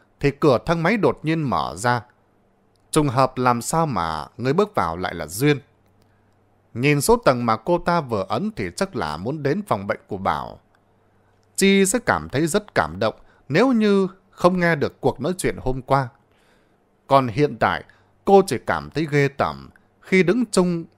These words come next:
trong một không gian với con người này mà thôi. Bầu không khí trở nên tĩnh lặng, khiến Chi có thể nghe rõ ràng tiếng hít thở của mình. Đột nhiên, Duyên quay sang, nhìn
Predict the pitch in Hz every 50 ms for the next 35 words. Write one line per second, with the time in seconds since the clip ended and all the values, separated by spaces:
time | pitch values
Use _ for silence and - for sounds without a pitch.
0 | _ _ _ - 185 175 147 120 - - - 151 147 139 123 139 127 127 127 117
1 | 151 185 185 - 151 147 143 127 110 98 90 90 82 82 80 85 78 76 69 -
2 | - 127 131 131 127 - _ _ _ _ _ _ _ _ _ _ _ _ _ _
3 | _ _ _ _ _ _ _ _ _ _ _ _ _ _ _ _ _ _ _ _
4 | _ _ _ _ _ _ _ _ _ _ _ _ _ _ _ _ - 139 147 156
5 | 151 - - - - - 196 214 262 269 262 247 - - 110 101 123 139 143 -
6 | 180 220 233 185 123 92 73 - - _ _ _ _ _ _ - - 208 214 247
7 | 277 254 - - 185 180 175 170 175 214 226 220 - 107 85 80 90 104 117 117
8 | 117 117 110 - - - - 180 143 - 98 82 73 65 - - _ _ 131 143
9 | 185 165 - 220 247 233 _ - 113 95 80 67 67 - _ 98 85 85 90 98
10 | 92 82 78 _ _ _ _ _ _ _ _ _ _ _ _ _ _ _ - 151
11 | 156 156 190 196 196 190 190 185 185 - - 127 110 135 175 175 180 165 - -
12 | 165 165 160 - - 165 156 156 151 151 - _ _ _ _ _ _ - 135 147
13 | 139 139